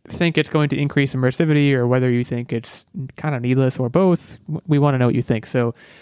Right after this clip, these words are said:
head on over to Twitter. Uh, we're all there, at O W Legal eighty-six, at O W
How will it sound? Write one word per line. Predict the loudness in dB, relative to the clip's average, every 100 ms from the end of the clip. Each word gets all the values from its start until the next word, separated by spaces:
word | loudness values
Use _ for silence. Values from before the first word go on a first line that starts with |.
| _ -4
head | 2
on | 2
over | 2
to | 0
Twitter. | 0 2 2 2 2
Uh, | 2
we're | 4 4
all | 2
there, | 0 0 0 0
at | 0 0
O | 0 0
W | 0 0 0
Legal | 2 0
eighty-six, | -2 -2 -2 -2 -4
at | -2 0
O |
W | 2 2 2 2 2 0